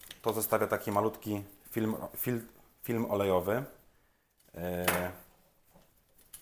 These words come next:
przed strzelaniem wycieram lufę do sucha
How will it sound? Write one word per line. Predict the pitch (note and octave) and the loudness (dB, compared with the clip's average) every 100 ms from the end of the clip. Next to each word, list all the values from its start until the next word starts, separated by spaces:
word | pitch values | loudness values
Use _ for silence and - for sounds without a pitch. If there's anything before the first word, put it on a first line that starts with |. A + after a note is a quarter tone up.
| - - - _ _ _ _ _ _ _ _ _ _ _ | -20 -20 -20 _ _ _ _ _ _ _ _ _ _ _
przed | - F#3 | 4 6
strzelaniem | - - F3 E3+ F3 E3+ E3+ E3+ - - | 6 8 10 12 10 4 2 -2 -12 -4
wycieram | A#2 B2 C#3+ C3+ | -2 4 6 8
lufę | C3+ C3 | 6 4
do | A#2 | 4
sucha | - C3 B2+ C3 | 4 8 10 8